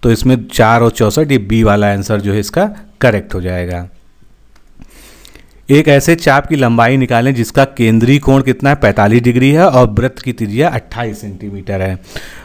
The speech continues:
तो इसको कैसे साफ करेंगे, चाप की लंबाई कितनी हो जाएगी, टू पाई आर theta upon तीन सौ साठ, जहाँ पर ये जो है कोण है,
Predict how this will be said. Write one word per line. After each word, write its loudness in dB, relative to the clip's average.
तो 4
इसको 2
कैसे 2
साफ 0
करेंगे, -2
चाप 2
की -2
लंबाई 2
कितनी -2
हो 6
जाएगी, 0
टू 6
पाई 2
आर 0
theta 2
upon 2
तीन -2
सौ -2
साठ, 0
जहाँ 0
पर -2
ये 2
जो 4
है 6
कोण 2
है, 0